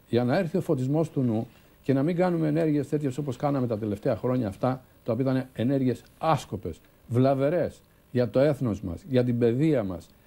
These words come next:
για όλα αυτά που μας ανέφερε πολύ σοφά ο πατέρας Βασίλειος προηγουμένως, τα οποία θέλουν διόρθωση και τώρα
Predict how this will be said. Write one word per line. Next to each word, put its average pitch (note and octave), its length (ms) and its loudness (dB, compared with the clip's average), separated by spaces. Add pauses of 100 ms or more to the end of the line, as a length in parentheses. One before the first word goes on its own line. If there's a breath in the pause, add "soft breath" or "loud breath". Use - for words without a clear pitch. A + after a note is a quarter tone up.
(160 soft breath)
για A#2+ 240 2
όλα D#3+ 220 4
αυτά D3 200 0
που D3 80 -4
μας A#2+ 120 0
ανέφερε C3 360 0
πολύ A#2+ 200 0
σοφά B2 300 0
ο A2+ 60 2
πατέρας A2+ 300 0
Βασίλειος A#2 420 -2
προηγουμένως, G#2 520 -2
τα - 80 -6
οποία A#2 240 -2
θέλουν B2+ 340 -2
διόρθωση C3 400 0
και A#2+ 120 -2
τώρα C#3+ 320 0